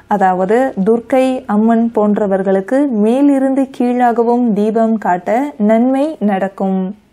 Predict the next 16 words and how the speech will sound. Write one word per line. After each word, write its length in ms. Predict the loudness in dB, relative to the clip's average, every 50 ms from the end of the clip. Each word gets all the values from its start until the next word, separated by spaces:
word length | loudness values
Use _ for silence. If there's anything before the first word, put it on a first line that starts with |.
| _ _ _ _ _ _ _ _ _ _ _ _ _
தொடர்ந்து, 720 | 0 0 2 2 0 0 0 0 0 2 2 2 0 -2 -2 -4
ஆலயங்களில் 840 | 0 0 2 2 2 2 2 0 0 0 0 0 2 2 2 2 2
வழிபாடு 540 | 2 2 2 0 0 2 0 2 2 2
முடிந்ததும் 720 | 2 2 2 2 2 2 0 0 0 0 0 0 0 -2 -2
கோயிலில் 640 | 0 2 2 4 4 4 2 2 2 2 2 0 -2
சிறிது 420 | -4 -2 -2 0 0 2 2 2
நேரம் 380 | 2 2 2 2 2 0 -2 -2
அமர்ந்த 440 | -2 0 0 2 2 0 0 0
பின்னரே 520 | 0 0 0 2 2 2 2 2 2 2 2
வீட்டிற்கு 680 | 2 0 -2 0 0 0 -2 0 0 0 0 0 0 -2
புறப்படுவோம். 800 | -2 -2 -2 -2 0 0 0 0 2 2 2 2 2 0 -2 -4 -2
இதற்கு 460 | -2 0 2 2 0 0 0 -2 -2
காரணம் 640 | 0 0 2 2 2 2 2 2 2 2 0 -2 -2
என்ன 360 | 0 0 2 2 2 2 0
என்பது 480 | 0 2 2 2 0 0 0 0 -2
தெரியுமா? 600 | 0 -2 -2 -2 0 0 0 0 0 0 0 -2